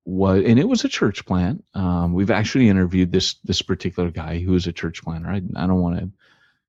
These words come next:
add to anything, so I'm not gonna mention who it was, but, um, but, but the reality is that, uh, the church is, and this happens, right? There's a church down the road from us.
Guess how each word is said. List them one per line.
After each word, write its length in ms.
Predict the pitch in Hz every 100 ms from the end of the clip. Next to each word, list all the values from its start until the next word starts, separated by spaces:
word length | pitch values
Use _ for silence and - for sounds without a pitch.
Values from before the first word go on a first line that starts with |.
| _
add 220 | 98 92
to 80 | 92
anything, 360 | 92 90 90 90
so 160 | -
I'm 60 | 92
not 100 | 92
gonna 120 | 101
mention 360 | 90 90 90 90
who 120 | 90
it 60 | 80
was, 240 | 85 -
but, 240 | - 87 - - _ _ _
um, 400 | - 92 90 87 - _
but, 140 | 107 92 _ 113
but 160 | 107
the 80 | 107
reality 580 | 101 98 107 139 113 92
is 200 | 90 -
that, 440 | - 90 80 _ 92
uh, 340 | 87 85 85 -
the 180 | 98
church 800 | 92 - - 233 254 87 - - -
is, 200 | 104 -
and 220 | - 113
this 140 | 117 120
happens, 640 | - 165 170 85 85 -
right? 240 | 95 101 113
There's 180 | 98
a 80 | 101
church 360 | - 127 113 -
down 180 | 117 113
the 80 |
road 260 | 117 160 180
from 200 | 98 87
us. 160 | 90